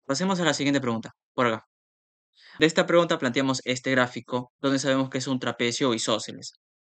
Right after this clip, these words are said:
Sabemos que la longitud B C es A y A D es B. Ahora, tenemos que calcular la medida de A P, o sea, esta longitud de acá, tenemos que calcular. ¿Sí?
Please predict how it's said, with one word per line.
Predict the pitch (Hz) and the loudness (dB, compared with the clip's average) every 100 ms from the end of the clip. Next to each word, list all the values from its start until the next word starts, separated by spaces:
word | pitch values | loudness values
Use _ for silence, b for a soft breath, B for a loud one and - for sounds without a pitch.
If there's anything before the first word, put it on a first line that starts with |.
| _ - | _ -2
Sabemos | 127 139 139 | 0 2 2
que | |
la | 127 | 2
longitud | 123 123 123 127 139 131 | 2 0 -4 0 2 0
B | 127 127 123 123 117 | -2 0 2 0 -2
C | - 180 - | 0 0 0
es | 117 117 - | -2 -2 -2
A | 156 185 180 _ - | 0 0 -2 _ -4
y | 123 120 | 0 4
A | 123 | 4
D | 123 127 123 | 4 2 0
es | - 107 | -4 -6
B. | 123 113 - B B | -4 -6 -10 B B
Ahora, | 143 139 | 2 4
tenemos | 139 165 202 | 2 -4 -2
que | 196 185 | -2 2
calcular | 143 139 127 120 120 117 151 - _ _ _ _ - | 2 2 0 4 6 6 4 -6 _ _ _ _ -8
la | 143 170 | -2 -2
medida | 175 143 143 143 | 0 0 2 2
de | 135 123 113 | 2 2 4
A | 113 | 2
P, | 170 170 - | -2 -4 -8
o | - | -10
sea, | - 127 - | -2 -2 -2
esta | 139 147 | -4 -2
longitud | 135 127 123 123 | -2 -2 -4 -4
de | 117 | -2
acá, | 113 117 | -4 -6
tenemos | 113 120 120 131 | -8 -4 -4 -4
que | 127 | -8
calcular. | - 110 - - - - _ _ _ _ _ _ _ _ _ _ | -10 -10 -12 -18 -20 -20 _ _ _ _ _ _ _ _ _ _
¿Sí? | - 143 165 | -8 -8 -8